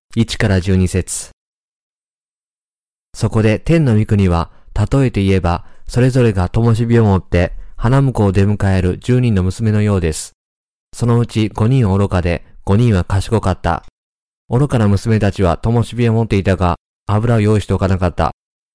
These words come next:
賢い娘たちは自分の灯火と一緒に入れ物に油を入れて持っていた。花婿が来るのが遅れたので、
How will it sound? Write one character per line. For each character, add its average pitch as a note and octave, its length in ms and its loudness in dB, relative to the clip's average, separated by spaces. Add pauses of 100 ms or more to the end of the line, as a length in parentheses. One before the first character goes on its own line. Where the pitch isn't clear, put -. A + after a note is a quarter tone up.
(180)
賢 A2+ 360 0
い B2 60 4
娘 A2 320 2
た G#2 120 0
ち G2 120 -4
は E2+ 160 0
自 G#2+ 200 -6
分 A#2 160 2
の A#2 80 0
灯 A#2 240 0
火 A2 240 -4
と G#2+ 120 2
一 G2 80 0
緒 G2+ 140 -2
に G2 200 0 (260)
入 G#2 100 0
れ A#2 100 4
物 A2+ 280 2
に G#2+ 200 0
油 A2 340 2
を A2+ 100 0
入 A#2 80 -2
れ A2 100 2
て G#2 160 -2
持 G#2+ 140 0
っ - 80 -6
て G2 100 0
い F2+ 80 -2
た。 E2 200 -4 (580)
花 C#3 260 0
婿 B2 220 0
が G2 140 2
来 - 100 -8
る A2 80 2
の G#2 120 2
が F2+ 120 2
遅 F#2+ 140 -4
れ G2+ 80 2
た G#2 120 0
の F#2 100 2
で、 F2 200 0